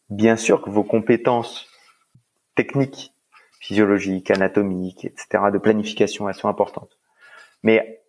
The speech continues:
à importance égale, il y a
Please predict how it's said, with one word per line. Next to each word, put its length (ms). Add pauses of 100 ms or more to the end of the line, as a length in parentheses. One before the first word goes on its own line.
(120)
à 140
importance 560 (100)
égale, 640 (1120)
il 80
y 40
a 280